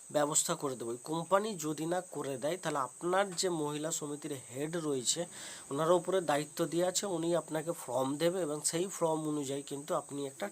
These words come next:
টাকা পাবেন, যে টাকার বিনিময়ে কিন্তু আপনি মেশিন কিনে ব্যবসা চালু করে তারপরে কিন্তু সরকারকে আবার টাকাটা ফেরত দিতে পারবেন।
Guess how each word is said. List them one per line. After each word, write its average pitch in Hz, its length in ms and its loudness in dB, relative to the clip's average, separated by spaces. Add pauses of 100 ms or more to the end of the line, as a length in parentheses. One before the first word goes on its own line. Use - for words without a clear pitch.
(100)
টাকা 175 280 2
পাবেন, 143 320 0 (500)
যে 151 80 -2
টাকার 165 400 4
বিনিময়ে 170 400 4
কিন্তু 147 300 -2
আপনি 165 280 0
মেশিন 165 520 2
কিনে 170 520 0
ব্যবসা 175 680 0
চালু 135 340 2
করে 208 300 -2 (380)
তারপরে 160 580 2
কিন্তু 185 360 -2
সরকারকে 151 600 -2
আবার 151 200 0 (440)
টাকাটা 156 420 0
ফেরত 196 380 0
দিতে 151 320 -2
পারবেন। 110 360 -4